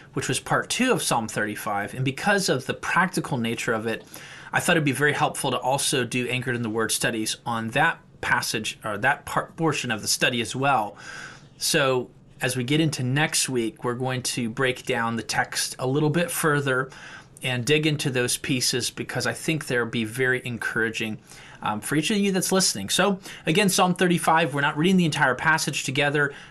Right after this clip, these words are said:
Today I'm going to focus in on verses eleven through eighteen. Here's what it says.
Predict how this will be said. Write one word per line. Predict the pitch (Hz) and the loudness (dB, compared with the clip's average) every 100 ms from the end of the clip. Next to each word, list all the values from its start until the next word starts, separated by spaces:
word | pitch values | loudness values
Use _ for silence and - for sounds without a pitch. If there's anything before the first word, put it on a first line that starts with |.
| - | -10
Today | - 156 165 | 0 4 4
I'm | 165 | 2
going | 147 147 | 2 0
to | 127 | 0
focus | - 147 139 127 | 0 0 2 -2
in | - 127 127 120 - - - - - | -2 -2 -2 -2 -6 -20 -20 -20 -8
on | 139 | -4
verses | 131 135 - 135 | 0 0 0 -2
eleven | - 120 120 127 151 135 123 | -2 0 2 2 0 -2 -4
through | - 131 120 - | -4 -2 -2 0
eighteen. | 123 - 139 113 | -2 -2 -2 -2
Here's | 120 131 | -2 -2
what | 135 | 0
it | 110 | -2
says. | - 110 90 - | -2 -2 -4 -8